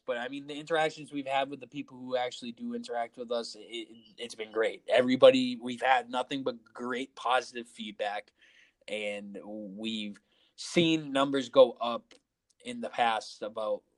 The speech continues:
like, right before that hiatus, we had some really good numbers for the first time. It was because we were having that consistency 'cause we had winter break. So, I mean, we're gonna try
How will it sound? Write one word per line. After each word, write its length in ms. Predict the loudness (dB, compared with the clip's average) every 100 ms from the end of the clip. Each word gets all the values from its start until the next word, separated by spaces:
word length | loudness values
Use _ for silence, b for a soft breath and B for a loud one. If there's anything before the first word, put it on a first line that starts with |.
| -8
like, 220 | -8 -6
right 260 | -6 -6 -8
before 320 | -6 -2 0
that 140 | 0 0
hiatus, 600 | 2 0 -2 -6 -10 -12
we 140 | -8
had 260 | -4 -6 -6
some 220 | -14 -10
really 240 | -8 -8
good 260 | -4 -4 -4
numbers 380 | -6 -6 -8 -8
for 80 | -8
the 60 |
first 260 | -6 -6 -4
time. 220 | -6 -6
It 80 | -4
was 140 | -4
because 400 | 0 4 8 6
we 120 | 6 0
were 60 |
having 220 | 0 -2 -4
that 140 | -8
consistency 720 | -10 -8 -8 -8 -12 -14 -16 -20
'cause 140 | -14
we 80 | -6
had 180 | -6 -6
winter 240 | -12 -14
break. 280 | -8 -8 -8 _ _ _ 2
So, 140 | 6
I 140 | 6
mean, 180 | 6 -4 -10 _ _ _
we're 200 | 0 0
gonna 260 | 0 -4 -6
try 400 | -2 0 0